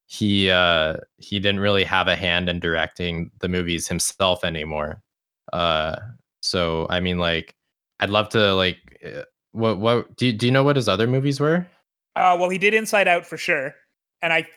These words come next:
Speaker 2: think he did, um, Monsters, Inc, did he not?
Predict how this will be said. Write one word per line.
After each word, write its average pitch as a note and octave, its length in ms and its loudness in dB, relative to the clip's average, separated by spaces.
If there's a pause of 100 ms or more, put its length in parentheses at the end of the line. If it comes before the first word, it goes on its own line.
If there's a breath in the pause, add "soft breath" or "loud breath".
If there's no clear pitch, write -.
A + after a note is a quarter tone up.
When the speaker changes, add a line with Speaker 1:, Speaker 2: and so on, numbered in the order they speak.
(100)
Speaker 2:
think A#3+ 260 0
he A#3 360 -2
did, G3 680 -2
um, D#3+ 640 -2
Monsters, D#3+ 540 -2
Inc, F3 280 -4
did C#3 140 -12
he C#3 100 -12
not? C#3+ 320 -4